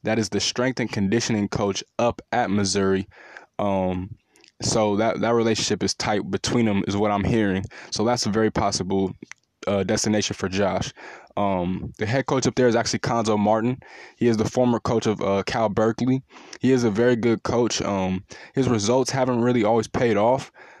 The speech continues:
but he is just a very good coach and a good man. At the end of the day, you know, if you're a parent, you want, you want your kid to play for him because he's just all around good dude. You can tell he takes care of his players. You can tell he cares about his players,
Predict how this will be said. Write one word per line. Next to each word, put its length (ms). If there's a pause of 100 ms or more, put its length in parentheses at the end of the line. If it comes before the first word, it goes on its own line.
but 120
he 180
is 120
just 160
a 80
very 320
good 460
coach 320
and 100
a 40
good 240
man. 320
At 140
the 80
end 80
of 80
the 80
day, 340 (480)
you 120
know, 160
if 100
you're 140
a 40
parent, 400 (120)
you 180
want, 240
you 140
want 180
your 80
kid 200
to 40
play 220
for 140
him 100
because 260
he's 80
just 180
all 200
around 300
good 220
dude. 320 (280)
You 100
can 80
tell 220
he 80
takes 200
care 200
of 60
his 100
players. 320
You 60
can 100
tell 160
he 80
cares 340
about 240
his 120
players, 440